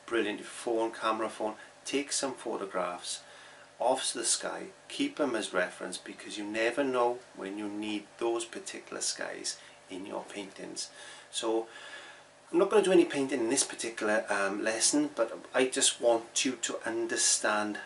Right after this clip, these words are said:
how the forms of clouds differ and how we can incorporate them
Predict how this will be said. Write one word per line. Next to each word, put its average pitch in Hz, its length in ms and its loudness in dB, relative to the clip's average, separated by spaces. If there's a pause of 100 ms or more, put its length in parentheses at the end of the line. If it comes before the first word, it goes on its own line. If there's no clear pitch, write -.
(120)
how 98 360 4 (140)
the - 80 -4
forms 95 760 -6 (120)
of 95 360 -4
clouds 98 600 0 (300)
differ 104 480 2 (800)
and 104 380 0
how 107 140 2
we 113 140 0
can 104 160 -8
incorporate 107 600 -4
them 101 260 -4